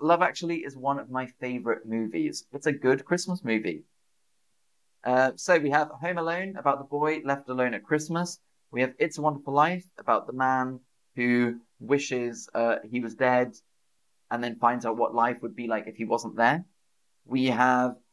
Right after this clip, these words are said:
A Muppet Christmas Carol, about the evil and grumpy man who changes because of the spirit of Christmas. We have Love Actually, which is nine different love stories at Christmas. And we have Gremlins, which is about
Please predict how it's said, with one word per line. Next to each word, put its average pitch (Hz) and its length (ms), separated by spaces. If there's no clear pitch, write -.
A 127 60
Muppet 165 260
Christmas 139 280
Carol, 175 540
about 127 180
the 139 180
evil 143 280
and 131 100
grumpy 170 320
man 165 300
who 139 200
changes 160 600
because 127 360
of 101 100
the 107 60
spirit 135 480
of 110 100
Christmas. 156 580
We 127 160
have 123 360
Love 208 260
Actually, 170 500
which 139 180
is 127 100
nine 160 680
different 123 520
love 143 280
stories 143 640
at - 220
Christmas. 143 500
And 156 120
we 170 120
have 156 160
Gremlins, 127 640
which 113 200
is 113 120
about 101 380